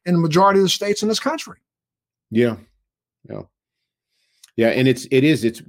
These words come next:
Speaker 2: I mean, the laws and the, and the policies and everything and the stigma, the stigma still anchors this plant. And so we've gotta get over that stigma.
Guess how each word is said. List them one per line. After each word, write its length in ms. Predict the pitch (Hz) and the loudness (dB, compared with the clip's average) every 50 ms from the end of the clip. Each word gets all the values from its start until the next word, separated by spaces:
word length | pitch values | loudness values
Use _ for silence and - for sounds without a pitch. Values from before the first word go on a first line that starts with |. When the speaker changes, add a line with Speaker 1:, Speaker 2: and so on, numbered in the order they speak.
| - | -8
Speaker 2:
I 80 | 104 113 | -4 -2
mean, 160 | 117 120 117 | -2 0 2
the 80 | 113 120 | 2 2
laws 420 | 117 123 143 170 196 175 123 98 | 2 2 2 2 2 2 0 0
and 120 | 110 107 104 | -2 -2 -4
the, 120 | 107 - | -4 -4
and 140 | 117 110 107 | -4 -4 -6
the 60 | 104 | -6
policies 560 | - - 131 139 175 180 156 - - 107 92 | -6 -4 -2 0 0 0 -2 -2 -6 -8 -6
and 100 | 92 104 | -6 -4
everything 320 | 101 101 104 101 113 110 107 | -4 -4 -2 -2 -2 -2 -2
and 80 | 110 | -2
the 60 | 110 | -2
stigma, 560 | 110 - - - 202 226 220 208 123 78 - _ _ _ _ _ _ _ | -4 -4 -2 -2 -2 0 -2 -6 -8 -8 -10 _ _ _ _ _ _ _
the 120 | - 117 110 | -4 -4 -4
stigma 580 | - - - - - 143 143 123 135 139 135 | -4 -8 -8 -4 -2 -2 -2 -2 -4 -4 -4
still 500 | 127 - - - - 120 117 120 120 - - 107 | -6 -8 -8 -4 -2 0 0 0 0 -2 -4 -6
anchors 420 | 113 113 110 - 113 107 101 92 | -6 -6 -6 -6 -8 -8 -6 -4
this 260 | - 101 98 95 - | -4 -2 -2 -4 -6
plant. 640 | - _ - - - 101 101 92 71 - - _ _ _ _ _ _ _ _ _ - | -10 _ -18 -14 -10 -8 -8 -8 -8 -12 -14 _ _ _ _ _ _ _ _ _ -10
And 100 | 95 92 | -10 -8
so 120 | - 101 | -6 -4
we've 200 | 101 104 98 82 | -4 -4 -4 -4
gotta 300 | 87 107 110 117 117 113 | -4 -4 -2 -2 -2 -2
get 160 | 101 120 110 | 0 0 0
over 220 | 107 110 98 104 92 | 0 0 0 0 -2
that 220 | 98 95 - - | -2 -4 -4 -8
stigma. 560 | - - - 117 107 92 - 90 - - - | -12 -10 -6 -6 -6 -6 -8 -12 -14 -14 -18